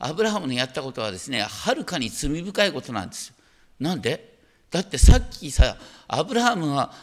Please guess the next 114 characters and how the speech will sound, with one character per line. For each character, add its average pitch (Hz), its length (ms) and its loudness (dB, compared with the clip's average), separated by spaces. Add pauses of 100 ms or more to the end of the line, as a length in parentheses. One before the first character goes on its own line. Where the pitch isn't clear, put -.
(140)
ね、 156 140 -2
見 151 160 -2
つ - 100 -2
か 240 140 2
い 240 60 -2
か 247 80 2
ら 247 80 2
聞 226 240 -4
い 214 60 -6
て 339 120 -6
ん 339 80 -10
だ 330 80 -6
よ。 113 120 -4
い 120 60 -2
や、 113 300 -4
見 117 100 -4
つ 123 80 -10
か 185 120 -2
い 175 40 -2
ど 156 120 -6
こ 139 60 -10
ろ 110 60 -6
か 104 60 -4
主 240 200 -2
ご 160 120 2
自 185 300 -6
身 160 80 -10
か 127 100 -4
ら 104 80 -4
聞 - 140 -12
い 170 40 -12
て 190 140 -2
ん 175 60 -6
だ 113 100 -4
よ。 107 80 -8 (480)
来 156 240 -2
年、 208 340 0 (240)
サ - 200 8
ラ 180 80 0
か 131 120 -4
ら 101 200 -2 (140)
子 151 140 -4
が 151 100 -2
生 143 100 0
ま 143 100 0
れ 127 120 0
る 82 80 -10
っ - 20 -16
て。 - 260 -20 (640)
来 180 220 2
年 247 160 0
サ 208 120 10
ラ 226 100 8
か 196 120 0
ら 160 60 0
生 127 100 2
ま 160 180 2
れ 190 120 2
る 165 60 -4
っ - 40 -8
て - 120 -16
い - 20 -12
う - 20 -10
の 104 120 -4
に 85 80 -6
さ、 131 280 0 (260)
あ 123 120 0
の、 127 160 0
サ - 140 8
ラ、 214 120 2
サ - 380 0
ラ 202 100 2
ち 202 80 -8
ゃ 131 100 -4
ん 98 100 -4
さ、 127 260 0 (260)
取 190 180 0
ら 240 100 6
れ 240 40 2
た 185 160 -2
ら 107 120 -2
ね、 214 280 0 (320)
ア 143 140 2
ビ 190 140 -6
メ 262 100 4
レ 240 100 2
ク 170 100 -6
に 139 100 -4
取 180 100 -4
ら 214 60 4
れ 214 80 4
ち 214 40 -2
ゃ 190 60 0
っ - 20 -2
た - 120 -4
ら 127 60 -2
こ 202 120 -4
の 240 120 2
生 233 60 4
ま 233 140 4
れ 233 60 4
よ 233 100 4
う - 20 2
が 202 120 2
な 196 100 0
く 233 80 -2
な 349 100 -2
る 381 80 -4
だ 330 140 -6
ろ 143 120 -6
う 107 40 -6
が 101 60 -6
っ - 40 -14
て。 - 160 -20